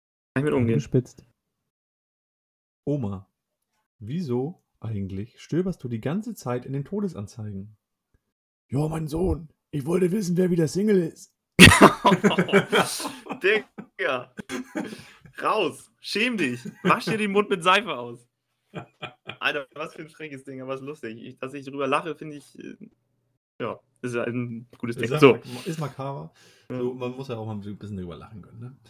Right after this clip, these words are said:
Speaker 1: So ist es.
Speaker 2: Ähm, ich hab hier noch extrem wichtige Neuigkeiten, die ich gelesen habe. Ähm,
Speaker 1: Newsflash? Nee, ja, hol
Speaker 2: ja,
Speaker 1: mich
Speaker 2: es
Speaker 1: ab,
Speaker 2: ist kein,
Speaker 1: aber
Speaker 2: es
Speaker 1: was
Speaker 2: ist,
Speaker 1: ist
Speaker 2: es ist
Speaker 1: passiert
Speaker 2: kein
Speaker 1: in der Welt?
Speaker 2: richtiger,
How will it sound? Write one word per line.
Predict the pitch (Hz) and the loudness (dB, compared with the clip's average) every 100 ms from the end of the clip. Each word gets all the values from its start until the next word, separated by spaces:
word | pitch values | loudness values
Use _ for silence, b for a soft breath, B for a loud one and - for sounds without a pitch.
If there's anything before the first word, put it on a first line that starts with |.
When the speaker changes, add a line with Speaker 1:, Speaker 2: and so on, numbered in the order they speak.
| - | -14
Speaker 1:
So | 120 | -8
ist | 113 110 | -8 -8
es. | 101 - _ _ _ _ | -14 -20 _ _ _ _
Speaker 2:
Ähm, | 139 143 143 - | -4 -2 -4 -8
ich | - | -8
hab | 180 | -6
hier | - | -4
noch | 160 165 _ _ _ _ _ _ _ _ _ _ _ _ | -4 -6 _ _ _ _ _ _ _ _ _ _ _ _
extrem | 135 120 - 139 156 143 | -8 -8 -8 -2 -2 -2
wichtige | 156 - 127 117 | -6 -6 -4 -2
Neuigkeiten, | 120 147 - 113 107 | -2 -4 -8 -12 -12
die | 117 | -12
ich | - | -10
gelesen | 110 123 123 | -10 -8 -10
habe. | 113 113 135 160 _ _ _ _ - | -10 -12 -14 -18 _ _ _ _ -8
Ähm, | 151 | 0
Speaker 1:
Newsflash? | 208 247 - 135 202 - _ - | 2 2 2 2 0 -8 _ -8
Nee, | 135 131 123 131 | -6 -4 -6 2
ja, | 180 175 | 4 4
hol | 143 | 6
Speaker 2:
ja, | 151 | 4
Speaker 1:
mich | 156 | 4
Speaker 2:
es | |
Speaker 1:
ab, | 196 | 2
Speaker 2:
ist | - | 4
kein, | 143 | 6
Speaker 1:
aber | 135 | 6
Speaker 2:
es | |
Speaker 1:
was | 170 | 2
Speaker 2:
ist, | |
Speaker 1:
ist | - | 0
Speaker 2:
es | |
ist | 220 | -2
Speaker 1:
passiert | 156 254 | 2 2
Speaker 2:
kein | 240 185 | 4 4
Speaker 1:
in | - | 4
der | |
Welt? | 175 | 2
Speaker 2:
richtiger, | 175 | 2